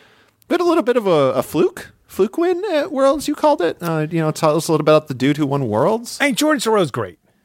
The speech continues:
Speaker 2: And he's a gr-, he's been on the scene forever. He's a, he's a, a super fast guy, but I, I just think that if you were going to put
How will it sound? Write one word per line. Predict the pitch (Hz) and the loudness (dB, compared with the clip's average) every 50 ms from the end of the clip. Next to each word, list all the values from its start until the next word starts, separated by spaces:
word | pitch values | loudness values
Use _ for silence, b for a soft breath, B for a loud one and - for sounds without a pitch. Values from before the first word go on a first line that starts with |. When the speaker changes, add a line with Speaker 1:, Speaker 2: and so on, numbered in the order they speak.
| _ _ _ - | _ _ _ -4
Speaker 2:
And | 190 180 | -2 0
he's | 185 180 170 | 2 2 2
a | 180 | 0
gr-, | 147 175 190 - | 0 -2 -2 0
he's | 180 180 165 | 0 0 0
been | 139 135 190 196 196 | 0 0 0 2 2
on | 185 180 175 | 2 2 2
the | 156 | 0
scene | - - 160 151 147 139 | 0 2 2 2 2 2
forever. | - 143 131 131 135 123 135 131 | 0 2 2 2 2 2 2 2
He's | 123 127 135 127 | 2 0 0 0
a, | 135 127 131 | 0 0 0
he's | - 139 135 131 117 - - - | 0 0 -2 -2 -4 -8 -6 -2
a, | 147 131 127 117 - _ _ _ _ | 0 0 0 -2 -6 _ _ _ _
a | 175 | -12
super | 147 - - 220 180 175 151 | -8 -4 -2 -2 0 0 0
fast | - 151 131 123 117 - | 0 0 0 0 -2 -2
guy, | - 120 110 113 117 117 | -2 0 0 2 0 0
but | 113 147 170 | 0 0 0
I, | 170 180 190 180 180 185 185 | 0 0 0 0 0 0 0
I | 170 | 2
just | 143 170 151 - - | 2 0 0 0 0
think | 170 147 135 - | 0 0 0 0
that | 143 131 131 131 - | 0 0 0 2 0
if | 151 123 135 | -2 -2 0
you | 156 160 156 | 0 2 2
were | 147 | 2
going | 131 143 139 131 127 117 | 2 0 0 0 0 0
to | - 131 | -2 -4
put | 110 - - 127 117 - | -4 -2 -2 -2 -2 -2